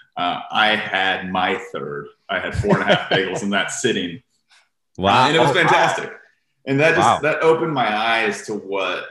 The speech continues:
Speaker 1: a bagel could be. And
Speaker 2: Yeah.
Speaker 1: also just, like, it was a profound experience of recognizing that the idea, what I had as the ideal, what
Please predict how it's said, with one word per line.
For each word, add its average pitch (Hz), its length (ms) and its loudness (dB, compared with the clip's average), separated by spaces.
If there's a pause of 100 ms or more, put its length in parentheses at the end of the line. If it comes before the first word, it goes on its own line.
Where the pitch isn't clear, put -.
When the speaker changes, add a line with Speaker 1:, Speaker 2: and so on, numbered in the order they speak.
(140)
Speaker 1:
a 104 220 -10
bagel 98 560 -2 (240)
could 101 400 -2
be. 82 360 -8 (300)
And 143 140 0
Speaker 2:
Yeah. 156 160 4
Speaker 1:
also 110 640 -2 (100)
just, 123 240 -4
like, 104 380 -8 (680)
it 120 80 0
was 127 220 2
a 120 140 -4
profound 156 460 -6
experience 123 760 -6
of 98 460 -4 (460)
recognizing 101 880 -4
that 82 200 -10 (760)
the 107 240 -4
idea, 120 520 0 (300)
what 131 140 0
I 131 120 0
had 123 280 -2
as 101 160 -4
the 104 140 0
ideal, 95 680 -2
what 95 180 -14